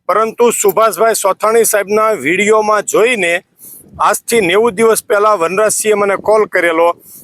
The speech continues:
અને મેં એમને ભલામણ કરેલી કે અક્ષય વૈભવ તમે વાવો, પાસઠ થી સિત્તેર દિવસમાં કમ્પ્લીટ થઈ જશે. આજે આપણે એના ખેતરે આવ્યા છીએ, તમે જોઈ શકો છો,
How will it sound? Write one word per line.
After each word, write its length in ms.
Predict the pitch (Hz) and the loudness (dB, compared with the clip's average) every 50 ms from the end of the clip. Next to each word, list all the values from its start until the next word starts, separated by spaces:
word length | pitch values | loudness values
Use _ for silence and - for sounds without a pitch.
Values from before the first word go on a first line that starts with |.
| - - | -8 -4
અને 160 | 175 185 180 | -4 -2 -2
મેં 240 | 160 160 190 208 214 | -2 0 0 0 0
એમને 320 | 214 214 214 214 214 208 | 0 -2 -2 -2 -2 -2
ભલામણ 420 | 180 135 151 185 202 208 214 202 | 0 -2 0 0 0 0 -2 -4
કરેલી 500 | 190 - 202 208 220 214 208 190 185 185 | -2 -2 0 2 2 2 2 2 0 0
કે 120 | - - 202 | 0 0 0
અક્ષય 460 | 180 175 156 - 165 - - 214 202 | 0 0 0 -2 -2 0 2 2 2
વૈભવ 440 | 170 147 165 190 202 - 214 214 202 | 2 2 0 0 0 2 0 0 0
તમે 260 | - - 196 202 202 | 0 -2 -2 0 0
વાવો, 460 | 190 196 214 233 208 170 165 165 160 - _ _ _ _ _ _ _ - | 2 2 2 2 2 2 2 2 0 -2 _ _ _ _ _ _ _ -2
પાસઠ 400 | 165 185 196 - - 226 214 - | -2 0 0 0 0 -2 -2 -2
થી 160 | - 233 208 | -4 -4 -2
સિત્તેર 400 | - - 220 - _ - 220 208 | -2 -2 -4 -4 _ -2 -2 0
દિવસમાં 440 | 180 208 208 196 - - 202 196 190 | 0 0 0 0 0 0 -2 -2 -2
કમ્પ્લીટ 420 | - 202 220 214 - 233 220 - | -2 -4 -4 -2 -2 -4 -4 -2
થઈ 180 | - 185 190 175 | -2 -2 -2 -2
જશે. 460 | 143 156 143 - - 151 156 156 - _ - - - _ _ _ _ _ _ _ _ _ _ _ _ _ _ _ - | -2 -2 -2 -2 -2 0 -2 -2 -4 _ -18 -20 -20 _ _ _ _ _ _ _ _ _ _ _ _ _ _ _ -4
આજે 240 | 127 160 156 190 214 | -4 -4 -2 0 0
આપણે 280 | 208 208 - 220 208 | 0 0 0 -2 -2
એના 200 | 202 208 208 202 | -2 -2 -2 -4
ખેતરે 400 | - - - 214 208 - 208 202 | -4 -2 -2 -2 -2 0 -2 -2
આવ્યા 240 | 190 208 220 226 214 | 0 0 0 0 0
છીએ, 320 | 185 - 190 185 175 175 | 0 -2 -2 0 0 -2
તમે 280 | 170 - 185 190 185 170 | -2 -2 -2 -2 0 0
જોઈ 180 | 139 190 202 202 | 2 2 0 0
શકો 380 | 170 - 196 175 - 180 165 | 0 -2 -2 0 2 0 0
છો, 360 | 139 - 170 170 - 233 196 | 0 0 2 2 4 2 2